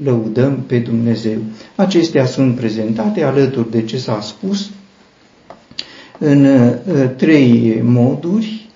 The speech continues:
în trecut, în prezent și în viitor. Iar prezentarea lor este explicită. Ce a făcut Dumnezeu,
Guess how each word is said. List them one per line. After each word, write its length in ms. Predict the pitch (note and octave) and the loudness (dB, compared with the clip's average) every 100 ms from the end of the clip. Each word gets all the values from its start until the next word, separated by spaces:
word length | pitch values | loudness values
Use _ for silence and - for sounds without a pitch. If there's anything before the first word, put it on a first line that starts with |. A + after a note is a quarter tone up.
| _ _ _ _ | _ _ _ _
în 380 | F3 D#3+ C3+ B2 | 0 2 2 0
trecut, 720 | - B2+ - E3 A3 - - - _ _ | 2 0 0 0 0 -2 -10 -18 _ _
în 260 | F3+ E3 C3+ | 2 4 2
prezent 720 | B2 A#2 A2+ D3+ G#3 B3 - | 2 2 2 2 2 2 -2
și 460 | - - A3 A3+ A3+ | -10 -6 0 0 2
în 260 | A3+ G#3+ G#3 | 2 4 4
viitor. 580 | G#3 G3+ G3 C3+ G#2 G#2+ - _ | 4 2 2 0 0 -4 -12 _
Iar 160 | - F3+ | -2 -2
prezentarea 800 | - D#3+ C#3 C#3 C3 D#3 B2+ A#2+ | 0 -4 -2 -2 -2 -2 -2 0
lor 220 | D3+ A#3+ B3 D3 | 0 -2 -2 -6
este 400 | F3+ - A3+ - - - | -6 -2 -2 -2 -12 -8
explicită. 880 | - A#3 - - A3 A3 F#3 A#2 - - - _ | 0 0 0 0 2 4 2 0 -4 -10 -18 _
Ce 120 | - | 2
a 60 | G#3 | 2
făcut 460 | - D3 - F3 C3 | 4 -2 -2 0 2
Dumnezeu, 760 | C3 A#2 A2+ G#2 F3 A#3+ C4 | 4 4 2 0 2 2 2